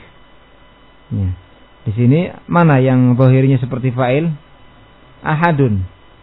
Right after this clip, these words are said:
Tapi dia bukan fa'il. Kenapa? Karena mendahului fi'ilnya. Maka harus ditakdirkan pada istajara dhamir mustatir. Huwa, kembali kepada ahadun. Terus bagaimana ahadunnya? I'rabnya apa?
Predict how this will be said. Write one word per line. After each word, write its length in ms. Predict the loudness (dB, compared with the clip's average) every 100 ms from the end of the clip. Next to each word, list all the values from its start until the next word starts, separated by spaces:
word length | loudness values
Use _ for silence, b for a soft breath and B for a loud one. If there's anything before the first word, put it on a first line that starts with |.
| -20 -20
Tapi 240 | -10 -6 -2 0
dia 160 | 0
bukan 240 | 0 0 0
fa'il. 240 | 0 0
Kenapa? 480 | 0 0 0 0 -2 -10 -20 -20 -20 -8
Karena 320 | -2 0 2 0
mendahului 800 | 0 2 2 2 2 0 -4 -12 -20 _ -14 -6
fi'ilnya. 560 | -2 0 2 2 0 -6 -20 _ -20 -20 -10 -6
Maka 320 | -4 0 0
harus 240 | 0 0 -4
ditakdirkan 640 | -6 -4 -4 -2 0 0
pada 160 | -2 -4
istajara 720 | -6 -4 0 2 0 0 -4 -10 -20 -20 -20 -8
dhamir 320 | -2 0 0
mustatir. 560 | -2 -2 -4 -2 -4 -4 -10 -20 -20 -20 -20 -16 -2
Huwa, 320 | 0 2 0
kembali 400 | -2 -4 -4 -6
kepada 320 | -6 -4 -4
ahadun. 560 | -4 -4 -2 -2 -2 -4 -8 -16 -20 -20 _ _ -6
Terus 160 | -4 0
bagaimana 400 | 0 0 0 0
ahadunnya? 400 | 0 2 2 2
I'rabnya 480 | 0 0 0 0 0
apa? 240 | -2 -4